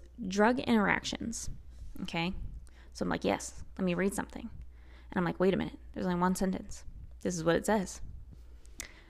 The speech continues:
"There are no data to assess the contaminant administration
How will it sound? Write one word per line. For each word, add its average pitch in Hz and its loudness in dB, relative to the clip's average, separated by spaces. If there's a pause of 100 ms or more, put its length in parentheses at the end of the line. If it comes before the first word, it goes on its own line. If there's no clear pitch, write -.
(260)
"There 254 10
are 202 8
no 247 6
data 196 6 (180)
to - 0
assess 269 4 (140)
the - 2
contaminant 247 2 (180)
administration 190 2